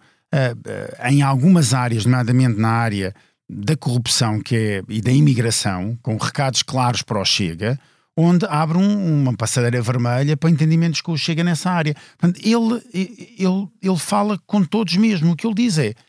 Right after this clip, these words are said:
há aqui uma questão, é, vocês vão, eh, deram, eu tomei posse como Primeiro-Ministro, não vai haver um chumbo, eh, declarado ao meu governo e, portanto, agora deixem-me trabalhar. E isto é,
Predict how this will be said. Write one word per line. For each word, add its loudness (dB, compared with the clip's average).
há 0
aqui 0
uma 4
questão, -2
é, -6
vocês -2
vão, 2
eh, -4
deram, 0
eu 0
tomei 2
posse 0
como 0
Primeiro-Ministro, 2
não 4
vai 2
haver 0
um 4
chumbo, 0
eh, -2
declarado -2
ao 0
meu 0
governo 0
e, -4
portanto, 0
agora 2
deixem-me 2
trabalhar. -4
E 6
isto 0
é, -2